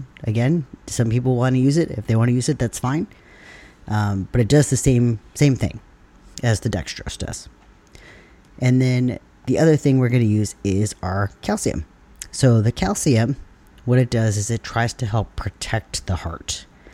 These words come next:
So it's trying to make it so that the heart can pump efficiently because it's being, it's just being, like, flooded with potassium right now. And so we're trying to make it so we're giving more calcium to tell the heart to pump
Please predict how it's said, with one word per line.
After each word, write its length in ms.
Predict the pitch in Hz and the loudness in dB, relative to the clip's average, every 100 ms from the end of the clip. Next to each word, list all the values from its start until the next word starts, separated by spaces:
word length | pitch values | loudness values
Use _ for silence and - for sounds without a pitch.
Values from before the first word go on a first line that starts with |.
| - - - - | -20 -20 -20 -8
So 100 | - | -2
it's 120 | 117 | -2
trying 320 | - 175 185 190 | 0 2 4 6
to 60 | |
make 260 | 156 147 139 | 6 4 4
it 140 | 135 | 0
so 160 | - 123 | 0 0
that 200 | 113 - | 0 0
the 100 | 98 | -4
heart 380 | - 131 - - | -2 -2 -2 -4
can 220 | 110 107 | -6 -4
pump 380 | - 123 120 - | -4 -4 -4 -6
efficiently 1000 | 101 - - 131 - 165 - 175 214 226 - - - - - - - | -8 -8 -4 -4 0 0 0 0 0 -2 -8 -20 -20 -20 -20 -16 -2
because 360 | 127 123 110 | 0 2 0
it's 160 | 92 95 | 0 -2
being, 320 | - 127 117 - - _ - - | 2 2 2 -4 -16 _ -20 -6
it's 140 | 120 | -4
just 220 | 139 - | -2 -2
being, 180 | - 120 | 0 2
like, 180 | 110 101 | 0 -2
flooded 680 | - - 151 147 151 143 117 | -8 -2 2 4 6 6 4
with 220 | 113 - | 2 -2
potassium 720 | 110 - 101 87 101 85 71 | -4 -2 -2 -4 -6 -8 -8
right 180 | 80 - | -10 -10
now. 280 | - 85 - - - _ - | -12 -12 -14 -16 -20 _ -12
And 200 | 107 104 | -4 -4
so 120 | 101 110 | 0 0
we're 140 | 117 | 0
trying 380 | - 143 151 147 | -2 -2 0 2
to 40 | |
make 220 | 135 123 | 0 0
it 120 | 123 113 | -2 -2
so 140 | 117 | -2
we're 140 | 107 | -2
giving 400 | 104 117 113 110 | -2 -2 0 0
more 180 | 101 98 - | -4 -6 -6
calcium 800 | - 135 147 - 113 101 101 101 - - - - | -6 -4 -6 -4 -2 0 -2 -6 -12 -20 -20 -6
to 100 | 117 | -6
tell 240 | - 113 120 | 0 0 0
the 60 | |
heart 340 | 110 113 107 - | -2 -2 -4 -4
to 120 | 110 | -8
pump 380 | - - 117 | -6 -4 -4